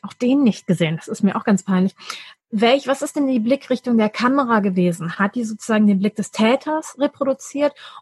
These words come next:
oder auch den Blick irgendwie des Opfers? Weil was mich irgendwann mal wirklich sehr beeindruckt hatte, das war der Film irgendwie über Fulan Devi, irgendwie Bandit Queen, über die irgendwie, ähm, indische Banditin Fulan Devi, die ja irgendwie so eine Massenvergewaltigung irgendwie, äh,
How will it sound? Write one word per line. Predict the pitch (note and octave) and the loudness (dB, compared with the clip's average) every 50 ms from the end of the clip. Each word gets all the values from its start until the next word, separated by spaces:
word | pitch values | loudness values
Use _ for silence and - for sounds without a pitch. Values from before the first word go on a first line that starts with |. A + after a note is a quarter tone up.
| - _ | -6 _
oder | - B3+ C4+ C#4+ C4+ C#4 B3 - - | 2 4 4 4 4 2 0 0 0
auch | - A#3+ A3+ | 0 -2 0
den | - B3+ A#3 A3+ | 2 2 2 4
Blick | G#3+ A3 B3 A#3+ - | 4 2 0 0 0
irgendwie | - A3 A3 A3+ A#3 - - A#3 A3 A3+ - - | -2 0 0 0 0 0 2 4 4 4 2 0
des | G#3 A3+ - - - | -2 -4 -6 -2 -2
Opfers? | - A#3 - - A#3+ A3 G3+ - | -2 -2 -2 0 -2 -2 0 0
Weil | G#3+ G3+ | 0 0
was | G3+ F#3+ - | 0 0 2
mich | A3+ C4 D4 - - - | 0 0 0 -2 -2 0
irgendwann | C4 C4 B3+ A3+ A#3 A3+ | 0 0 2 0 0 0
mal | A3+ A3+ G#3+ | 0 0 -2
wirklich | G#3+ - G#3 G3 | -4 -6 -8 -4
sehr | - G#3+ A3 A#3 | -2 0 0 0
beeindruckt | A3+ - - G#3 A3+ A#3 A#3 - - | 0 0 0 0 0 0 -2 -4 -6
hatte, | A3+ G#3+ - A3 | -6 -6 -4 -4
das | G3+ G#3+ - - | -6 -6 -6 -4
war | - G3+ G#3 | -4 -2 0
der | G#3+ G#3 F#3 | 0 -2 -2
Film | - - A3 G#3+ G#3+ G#3 G#3 - - - - - - - _ _ | -2 -2 0 2 2 2 0 -4 -10 -20 -20 -20 -20 -20 _ _
irgendwie | - G#3 G3 - A3+ G3 | 0 2 2 2 2 0
über | - G3+ G#3+ G#3 | 2 2 2 0
Fulan | - - A3+ G#3+ G3+ G3+ G3 | 0 0 0 2 2 4 4
Devi, | G#3+ A3+ C#4 C#4+ E4 D#4 C#4+ | 4 2 2 2 2 2 2
irgendwie | - A3+ G#3 - G#3+ | 2 0 2 2 0
Bandit | F3+ E3+ F3+ F3 A#3+ C#4 D4 C#4 - _ | 0 0 0 -2 -2 -2 -4 -4 -6 _
Queen, | - - C4 C4 A3+ | -6 -4 -2 -2 -2
über | - G#3 G#3+ G#3 | -2 -2 -2 -2
die | - G#3+ G#3 G#3+ | 0 2 2 2
irgendwie, | G3+ - G#3+ G3+ G3+ - G#3+ G#3+ | 2 2 2 0 0 0 0 -2
ähm, | - - G3+ G3+ G3+ G#3 - | -2 0 0 2 2 2 2
indische | G#3+ G#3 G#3+ A3 - - G3+ | 2 0 0 0 -4 -4 -2
Banditin | G3+ G3 F#3+ A3 A3+ - A#3+ G#3+ | 0 0 0 0 -2 -2 -2 -2
Fulan | - - G#3 G#3 G3+ G3 | -2 -2 -2 0 2 2
Devi, | F#3+ G#3 A#3+ B3 C4 A3+ - - - - - _ _ | 2 2 0 0 -2 -4 -6 -10 -18 -20 -20 _ _
die | G#3+ | 2
ja | G#3+ G#3+ G#3 G3+ | 4 4 2 2
irgendwie | - G#3+ G3+ - - A3 G#3 G3+ | 2 0 0 0 2 2 2 2
so | G3 G#3 | 2 2
eine | G3+ G3 | 4 4
Massenvergewaltigung | F#3+ G3 G3 G3+ A3+ - - C#4+ C4 - - B3+ A#3+ B3 A3+ A3+ A3+ A3+ A#3+ B3 A#3+ C4+ A3 G#3 A#3 A3+ A3+ A#3 A#3 A3+ | 4 4 4 2 0 -2 -4 -6 -6 -4 -6 -6 -4 -4 -2 -2 -2 0 -2 -2 -4 -6 -4 0 0 0 2 0 -2 -2
irgendwie, | - - A3+ A3+ A3+ G#3 - A#3 A3+ | -4 -2 -2 -2 -2 0 2 2 2
äh, | A3 | 2